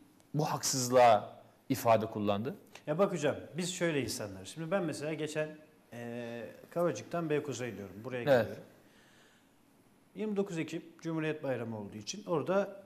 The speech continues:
Speaker 2: işte bayrak dağıtıyorlar, organize yapıyorlar. Şimdi ben de geliyorum. Bizim arabada biliyorsunuz yani işte resim vesaire bilmem ne sarıklı resim falan. Geliyorum arabayla. Ondan sonra indirdim camı,
Speaker 1: Selfie
Speaker 2: baktım
Speaker 1: ya.
Speaker 2: bayrak dağıtıyorlar.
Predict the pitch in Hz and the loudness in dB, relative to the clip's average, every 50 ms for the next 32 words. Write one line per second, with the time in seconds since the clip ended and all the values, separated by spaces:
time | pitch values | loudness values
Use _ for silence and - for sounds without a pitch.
0 | - - - - - 160 135 147 151 156 156 160 151 156 - - - - 113 107 | -18 -14 -12 -8 -8 -2 2 4 4 4 4 2 0 -2 -4 -12 -12 -10 -8 -8
1 | 101 104 - - 113 139 170 151 139 117 110 117 113 107 - - 107 92 - - | -8 -8 -10 -12 -10 -8 -6 -4 -6 -6 -6 -8 -8 -10 -10 -10 -12 -12 -14 -16
2 | - 90 95 147 190 - - - - - - - 202 208 208 165 151 170 190 170 | -16 -14 -14 -14 -16 -18 -20 -20 -20 -20 -20 -18 -6 -2 -2 0 0 0 -2 -2
3 | 170 160 147 127 120 120 139 139 147 147 143 139 131 139 131 135 120 131 127 127 | -2 0 0 -2 -2 -4 -6 -4 -2 0 0 0 -2 -2 -4 -6 -6 -4 -6 -6
4 | 113 - - 110 104 98 107 107 104 101 107 104 101 98 - - 120 113 107 113 | -6 -6 -8 -10 -10 -10 -10 -10 -10 -10 -10 -12 -12 -14 -14 -12 -10 -10 -10 -10
5 | 117 117 110 - 113 110 113 113 - - 113 107 104 107 107 107 107 101 110 131 | -10 -10 -10 -10 -10 -10 -10 -10 -10 -8 -8 -8 -8 -8 -10 -10 -10 -10 -10 -10
6 | 127 - 113 104 98 98 - 98 95 92 - - - - - - - - - _ | -8 -8 -8 -10 -10 -10 -12 -14 -14 -14 -14 -18 -18 -20 -20 -20 -20 -20 -20 _
7 | - - - - - - - - - - - - - _ - - - - _ _ | -20 -20 -20 -20 -20 -20 -20 -20 -20 -20 -20 -20 -20 _ -20 -20 -20 -20 _ _
8 | - 254 214 185 160 135 123 120 117 113 107 110 107 107 110 143 175 190 - - | -10 -6 -2 -2 -2 0 -2 -4 -4 -6 -6 -6 -6 -6 -6 -6 -6 -8 -10 -16
9 | - - _ _ _ _ _ _ _ _ _ - 202 208 190 165 131 113 - - | -20 -20 _ _ _ _ _ _ _ _ _ -6 -4 0 0 0 0 0 -4 -6
10 | 123 113 120 151 175 202 - - - - - - - - - 190 214 214 202 208 | -8 -8 -8 -8 -10 -12 -14 -18 -20 -20 -20 -20 -20 -12 -8 -6 -4 -2 0 -2
11 | 196 185 185 165 - 135 127 127 123 180 180 165 - 113 202 185 165 165 160 160 | -2 -2 -4 0 6 8 8 10 10 8 6 4 4 4 2 2 2 2 2 2
12 | 160 160 160 - 139 120 113 110 113 - 107 101 104 127 | 2 0 -2 -4 -4 -4 -4 -6 -8 -10 -12 -12 -10 -12